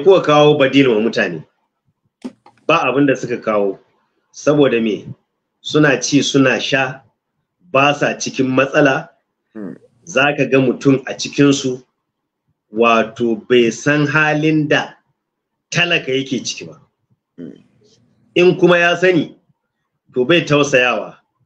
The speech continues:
Speaker 1: domin shi ma akan ɗan watsa masa tsaba.
Speaker 2: Hmm.
Speaker 1: Saboda haka da kuka ce kar a fito a yi zanga-zanga,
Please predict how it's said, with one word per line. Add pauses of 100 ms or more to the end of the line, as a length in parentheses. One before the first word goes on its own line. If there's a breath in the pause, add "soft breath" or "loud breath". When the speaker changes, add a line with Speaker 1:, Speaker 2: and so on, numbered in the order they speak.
(400)
Speaker 1:
domin
shi
ma
akan
ɗan
watsa
masa
tsaba. (680)
Speaker 2:
Hmm. (2750)
Speaker 1:
Saboda
haka
da
kuka
ce
kar
a
fito
a
yi
zanga-zanga,